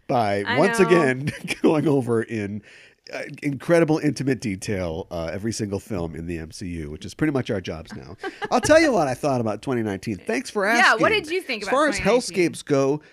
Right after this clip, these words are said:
Speaker 1: not the hellest of scapes.
Speaker 2: True.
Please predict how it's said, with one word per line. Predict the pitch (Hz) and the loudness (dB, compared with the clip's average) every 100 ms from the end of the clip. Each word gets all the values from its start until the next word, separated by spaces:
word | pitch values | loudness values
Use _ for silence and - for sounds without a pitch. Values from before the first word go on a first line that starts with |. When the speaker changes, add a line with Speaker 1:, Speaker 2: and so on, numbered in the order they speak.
| _ | _
Speaker 1:
not | 165 262 302 | -8 -6 0
the | 254 | 2
hellest | 233 233 220 - | 2 2 0 -2
of | 180 | -8
scapes. | - 220 139 - - - _ _ _ _ - _ _ _ _ _ _ - | -6 -6 -4 -6 -10 -10 _ _ _ _ -20 _ _ _ _ _ _ -12
Speaker 2:
True. | 302 202 | -6 -6